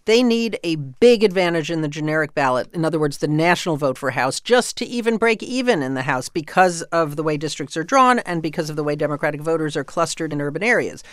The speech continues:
The economy is really good. That should work for Republicans. Hispanics and young people, two of the groups they really are counting on in many key races, have a history of not showing up.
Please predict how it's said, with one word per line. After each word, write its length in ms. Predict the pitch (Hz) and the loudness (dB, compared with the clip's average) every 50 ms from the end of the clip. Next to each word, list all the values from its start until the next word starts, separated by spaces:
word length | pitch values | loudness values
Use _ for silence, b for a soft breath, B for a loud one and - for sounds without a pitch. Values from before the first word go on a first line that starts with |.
| B B B B | B B B B
The 100 | B 240 | B 0
economy 440 | 247 208 - 175 160 160 170 185 202 | 0 0 2 0 0 2 2 0 0
is 100 | 214 208 | 0 0
really 260 | 208 226 226 233 247 | 0 2 2 2 2
good. 320 | 226 220 262 269 247 165 127 | 4 4 6 6 4 4 2
That 200 | 143 143 143 - | 0 -2 -2 -2
should 220 | - - 185 175 | -4 -6 -4 -4
work 200 | 165 180 190 180 | -2 -4 -4 -4
for 240 | - - 220 214 208 | -4 -4 -2 -2 -2
Republicans. 720 | 208 220 254 240 - 269 262 262 226 - 151 113 110 - B B B B B B - - - - | -2 -4 -4 2 2 2 2 2 0 -2 -4 -6 -6 -10 B B B B B B -20 -20 -18 -12
Hispanics 800 | - - - 202 170 - - - 175 160 170 190 220 226 - - - | -10 -6 -4 -2 -2 -2 -2 0 0 2 2 2 0 -2 -2 -4 -2
and 140 | 214 214 214 | 0 0 2
young 260 | 214 220 240 269 262 | 4 4 4 2 0
people, 340 | - - 180 151 - 135 127 | -2 -4 -8 -6 -6 -8 -6
two 180 | - - 180 | -4 -2 -2
of 80 | 175 160 | -2 -2
the 80 | 170 | -4
groups 300 | 156 151 175 185 180 - | -6 -4 -4 -4 -4 -4
they 160 | - 175 165 156 | -4 -4 -2 -2
really 300 | 151 156 156 170 180 190 | 0 0 0 0 0 0
are 100 | 208 202 | -2 -2
counting 400 | - - 220 226 247 240 190 160 | -2 -2 0 0 0 0 0 -2
on 160 | 147 139 139 | -2 -2 -2
in 160 | 135 135 139 | -2 -2 -2
many 200 | 151 156 170 175 | -2 -2 -4 -4
key 200 | 175 - 220 208 | -6 -8 -6 -2
races, 460 | 202 220 233 247 - - 139 123 - | 2 2 2 2 0 -4 -6 -6 -4
have 140 | - 147 135 | -4 -2 -2
a 40 | 143 | -2
history 380 | 131 170 160 - - 185 185 | -4 -4 -4 -4 -4 -4 -4
of 120 | 180 165 151 | -4 -2 -2
not 280 | 139 139 139 139 - - | -2 -2 -2 -2 -4 -6
showing 400 | - - 180 170 175 180 196 220 | -6 -2 -2 0 0 0 0 0
up. 260 | 269 320 285 - - | 2 0 0 0 -4